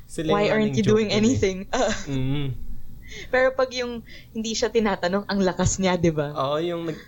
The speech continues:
Speaker 1: nag-aano siya, yung parang gumagamit siya ng confusion ba yun? Or psychic?
Speaker 2: Ah, or psych-, as, I think, eh, basta yung ganun, yung psychic attack niya, what-,
Speaker 1: Mm.
Speaker 2: whatever that is. Tas ang lakas niya.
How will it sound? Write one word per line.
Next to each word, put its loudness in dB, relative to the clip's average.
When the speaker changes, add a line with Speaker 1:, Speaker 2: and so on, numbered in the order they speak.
Speaker 1:
nag-aano -4
siya, -4
yung -4
parang -2
gumagamit -4
siya -6
ng -6
confusion -4
ba -4
yun? -4
Or -4
psychic? -2
Speaker 2:
Ah, -8
or 2
psych-, -2
as, -6
I -10
think, -14
eh, -2
basta 0
yung 0
ganun, 0
yung -6
psychic -2
attack 0
niya, -2
what-, 4
Speaker 1:
Mm. -10
Speaker 2:
whatever 2
that -2
is. -6
Tas 2
ang 2
lakas 0
niya. -8